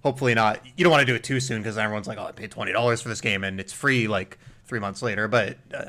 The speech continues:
yeah, no, I, I agree. If they can find that balance, I think that would be really cool. And they, I just wanted to, I mean, we were talking about the content and stuff like that a little bit ago. I think the other cool thing with a game like this is you don't just need to create new maps. Once you have, like, a large amount of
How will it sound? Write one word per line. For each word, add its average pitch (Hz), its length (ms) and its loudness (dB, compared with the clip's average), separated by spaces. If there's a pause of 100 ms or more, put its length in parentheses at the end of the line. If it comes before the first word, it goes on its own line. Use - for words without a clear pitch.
yeah, 123 240 2
no, 117 140 2
I, 117 240 4
I 156 100 6
agree. 123 320 4
If 123 140 2
they 127 100 2
can 113 160 -2
find 117 260 4
that 101 140 0
balance, 107 400 -4
I 113 60 -10
think - 160 -12
that - 100 -6
would - 80 -12
be 120 100 -8
really 113 240 -8
cool. 117 360 -8 (440)
And 131 160 2
they, 131 340 6
I 135 100 -2
just 131 180 -2
wanted 135 360 4
to, 120 360 0
I - 20 -4
mean, 123 180 2
we 120 100 4
were 117 80 2
talking 123 320 -2
about 110 120 0
the - 60 -10
content 117 460 -2
and 107 80 -10
stuff 127 180 -4
like 117 120 -4
that 113 120 -2
a 110 60 -2
little 104 100 -6
bit 104 140 -4
ago. 110 320 -2 (640)
I - 20 -8
think 147 140 4
the 139 80 6
other 147 100 6
cool 143 220 -2
thing 127 180 0
with 123 140 0
a 123 40 -2
game 113 200 0
like 113 140 0
this 113 260 -2
is 120 260 0
you 123 80 2
don't 127 160 2
just 135 160 -6
need 127 140 -4
to - 40 -16
create 113 300 -4
new 110 180 -4
maps. 190 460 -2 (340)
Once 135 200 0
you 143 80 0
have, 117 420 6
like, 104 380 0
a 123 100 2
large 110 400 4
amount 113 400 0
of 107 300 -2